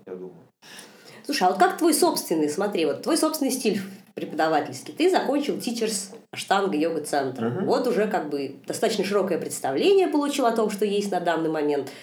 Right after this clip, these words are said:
Speaker 2: Ста-, ты сразу стал вести занятия?
Speaker 1: Нет, там было всё гораздо веселее. Как только я получил, значит, этот самый сертификат какого там, как называлось, начального основного уровня, вот, а, я сразу бросил преподавать совсем.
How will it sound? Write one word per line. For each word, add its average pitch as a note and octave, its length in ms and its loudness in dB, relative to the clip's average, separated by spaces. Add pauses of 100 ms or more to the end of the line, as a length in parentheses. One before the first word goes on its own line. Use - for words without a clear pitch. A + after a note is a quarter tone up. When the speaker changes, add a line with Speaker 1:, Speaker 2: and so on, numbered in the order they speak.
Speaker 2:
Ста-, - 180 -10
ты A3+ 100 -4
сразу F#4+ 180 4
стал A3 180 0
вести F#3+ 220 -2
занятия? D3+ 500 -6 (760)
Speaker 1:
Нет, G2 300 -4
там C#3+ 200 2
было E3+ 200 4
всё - 140 -2
гораздо A2 380 2
веселее. G2+ 800 2 (300)
Как - 200 -2
только E3+ 280 4
я B2 140 6
получил, A#2+ 480 2
значит, F#2+ 240 0
этот A2 120 0
самый G#2 300 2
сертификат - 640 -2
какого G2 380 0
там, G2 160 -2
как - 120 -10
называлось, F#2+ 480 0
начального G2+ 560 2
основного A2 460 2
уровня, F#3+ 640 4 (420)
вот, F#2+ 480 2
а, G2 320 4
я D3 200 6
сразу D#3 320 4
бросил A#2 320 2
преподавать F#2+ 480 0
совсем. F#2+ 480 -2